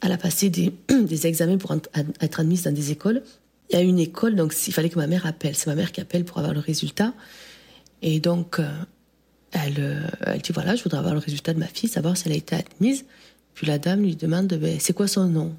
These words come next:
Donc elle donne le nom de ma sœur, mais, et puis du tac au tac, « Ah, elle est pas prise. » Il me semble,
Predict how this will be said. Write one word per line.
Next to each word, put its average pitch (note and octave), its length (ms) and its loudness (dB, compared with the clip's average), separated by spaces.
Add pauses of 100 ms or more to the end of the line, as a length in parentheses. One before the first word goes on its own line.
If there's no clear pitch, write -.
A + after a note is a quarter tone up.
Donc - 140 -20
elle D3 100 0
donne E3 160 2
le D#3+ 60 4
nom E3+ 140 4
de E3 80 2
ma D#3+ 160 2
sœur, B3 320 0
mais, E3 180 2 (160)
et E3 60 0
puis - 100 -8
du F3 180 2
tac D4+ 220 0
au B3+ 60 4
tac, « C#4+ 360 -2
Ah, A#3+ 100 4
elle A#3+ 80 4
est G#3+ 40 2
pas F#3 120 2
prise. » - 340 -2 (540)
Il G3 60 6
me F#3+ 100 6
semble, B3+ 260 2